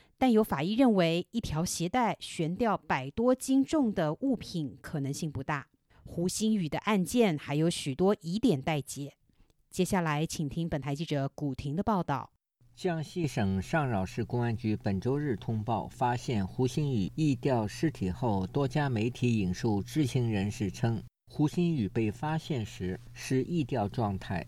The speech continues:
Speaker 2: 说用的是鞋带。据《每日新闻》报道，知情人士透露，胡鑫宇被发现于粮仓内的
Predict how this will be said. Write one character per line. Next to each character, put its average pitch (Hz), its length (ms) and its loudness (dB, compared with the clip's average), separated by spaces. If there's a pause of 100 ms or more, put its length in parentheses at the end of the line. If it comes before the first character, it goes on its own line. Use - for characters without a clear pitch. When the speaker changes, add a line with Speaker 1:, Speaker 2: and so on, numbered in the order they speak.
Speaker 2:
说 113 220 -2
用 117 220 2
的 104 100 0
是 98 240 -2
鞋 90 300 -4
带。 - 280 -2 (360)
据 127 240 2
《每 110 180 2
日 104 100 0
新 131 220 -4
闻》 123 160 -2
报 120 220 0
道， 87 260 -2
知 156 240 -2
情 131 240 -2
人 101 160 -2
士 110 160 -6
透 113 240 -4
露， 104 320 -2
胡 - 240 -4
鑫 151 240 0
宇 117 100 2
被 113 240 0
发 151 280 -2
现 117 260 -2
于 107 200 0
粮 107 300 -2
仓 151 240 -4
内 151 200 0
的 - 120 -8